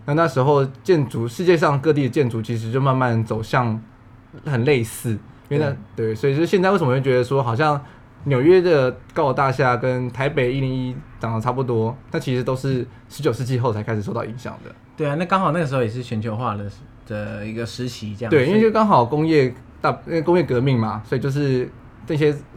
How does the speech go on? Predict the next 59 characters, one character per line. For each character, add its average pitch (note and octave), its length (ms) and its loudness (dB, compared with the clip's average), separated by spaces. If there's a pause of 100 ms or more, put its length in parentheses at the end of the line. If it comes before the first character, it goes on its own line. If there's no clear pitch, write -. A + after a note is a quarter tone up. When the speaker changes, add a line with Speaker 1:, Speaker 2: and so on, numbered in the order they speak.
Speaker 1:
不 F3 80 0
管 C3+ 100 2
是 C3+ 60 0
钢 C#3 240 0
铁 B2 180 2
啦、 G#2+ 220 2
玻 C3 220 0
璃 A#2 120 0
快 C3+ 140 0
速 C3 160 -2
的 A2+ 60 0
生 A2 240 -2
产， G#2 260 -6 (320)
它 C#3 100 0
就 C#3+ 80 -2
变 D3+ 160 0
成 A2+ 160 0
是 A#2+ 120 -6
建 B2 120 0
材 G#2 160 -4
一 G#2+ 60 -8
部 A2 160 -8
分， G#2+ 160 -8 (480)
然 - 40 -16
后 A2 60 -2
就 B2 60 -2
被 C3+ 80 0
广 A2+ 160 -2
阔 - 180 -2
的 B2+ 80 2
运 B2+ 80 0
用 A#2+ 160 0
在 A2 220 0
世 A2+ 160 -8
界 A2+ 100 -4
各 A2 180 -8
地。 - 120 -12 (480)
Speaker 2:
欸， - 80 -8
突 - 100 -4
然 G#3+ 80 0
想 - 300 -4
到 F3+ 60 0
这 B3 80 -2
个 G3 80 -2
话 G3 120 0
题， C3 120 -4
我 B2 80 -2
就 D3+ 60 -2
想 A2 200 -6
到 B2+ 120 -4
啊， A2 100 -4
就 F3+ 140 -8
是 G3+ 180 -6
我 B2+ 80 -6
们 A#2 120 -2
现 D#3+ 160 -6
在 E3+ 60 -6
对 E3 180 -4
于 A2+ 220 -4